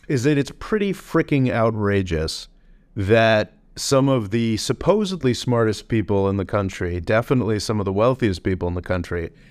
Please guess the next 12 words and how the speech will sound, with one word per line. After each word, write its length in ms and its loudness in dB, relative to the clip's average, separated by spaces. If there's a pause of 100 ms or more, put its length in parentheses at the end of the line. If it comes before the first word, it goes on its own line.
(180)
and 160 0
it 160 -2
turns 320 -2
out 220 6
some 180 2
of 80 2
the 80 0
dumbest 600 2
people 360 0
in 80 -2
the 80 -2
country 540 -4